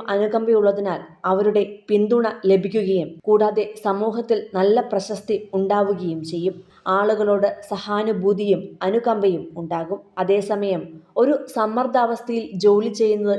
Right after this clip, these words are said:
ഇഷ്ടമല്ലാത്ത വ്യക്തി കൂടിയാകും. അതുകൊണ്ട് തന്നെ അമ്മയുടെ വഴിയെ തന്നെയായിരിക്കും മകന്റെയും യാത്രയെന്നാണ്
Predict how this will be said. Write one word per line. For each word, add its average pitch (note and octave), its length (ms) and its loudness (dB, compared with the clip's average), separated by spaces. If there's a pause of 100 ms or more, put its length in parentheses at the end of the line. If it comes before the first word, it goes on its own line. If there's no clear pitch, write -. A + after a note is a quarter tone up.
ഇഷ്ടമല്ലാത്ത G#3 720 -4 (160)
വ്യക്തി F#3+ 300 0
കൂടിയാകും. E3+ 540 -2 (160)
അതുകൊണ്ട് G3+ 400 2
തന്നെ F#3+ 260 0 (340)
അമ്മയുടെ G#3 440 0
വഴിയെ G3+ 400 2
തന്നെയായിരിക്കും G3 720 0 (100)
മകന്റെയും G3 580 0
യാത്രയെന്നാണ് F#3 800 0